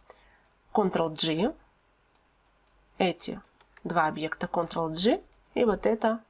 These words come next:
Ctrl-G. Берём вместе. И с шифтом поворачиваем под сорок пять. Если хочется угол другой, Ctrl-Z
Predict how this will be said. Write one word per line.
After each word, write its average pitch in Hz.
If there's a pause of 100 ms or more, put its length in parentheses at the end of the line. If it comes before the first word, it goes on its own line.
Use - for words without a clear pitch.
Ctrl-G. 185 (800)
Берём 208
вместе. 180 (2250)
И 247
с 233
шифтом - (340)
поворачиваем 220 (380)
под 226
сорок 190
пять. 147
Если 196
хочется 214 (600)
угол 202
другой, 214 (720)
Ctrl-Z 185